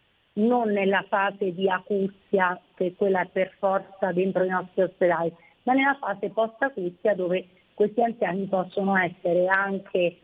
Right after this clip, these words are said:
eh, seguiti da personale sanitario e alleggerire un po' il peso s-, delle famiglie. Questo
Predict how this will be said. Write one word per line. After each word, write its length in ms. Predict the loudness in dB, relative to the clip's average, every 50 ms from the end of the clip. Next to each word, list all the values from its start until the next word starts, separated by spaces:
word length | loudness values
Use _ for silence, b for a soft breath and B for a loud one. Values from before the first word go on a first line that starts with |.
| _ _ _ _ _ _
eh, 280 | -4 -2 0 0 -2 2 2
seguiti 580 | 2 2 2 0 -4 -2 -2 -2 -2 -2 0 0
da 140 | 0 0
personale 720 | 0 -2 -6 -6 -6 _ -2 -2 0 0 0 0 -2 -2 -2 0
sanitario 680 | 0 0 0 0 0 0 0 2 2 0 0 0 0 0
e 40 |
alleggerire 680 | 0 0 -2 -2 0 0 0 0 2 0 -2 0 0 0
un 140 | 0 -2 -4 -10 -8 0
po' 280 | 0 2 2 0 -4 B B B B _
il 200 | -2 -2 -2 -2
peso 540 | 0 2 2 2 2 0 -2 -2 -4 -4 -4
s-, 120 | -4 -8 -10
delle 300 | -4 -2 0 0 0 0
famiglie. 580 | 0 0 0 0 0 0 0 0 0 0 0 0
Questo 340 | -2 -4 0 0 0 0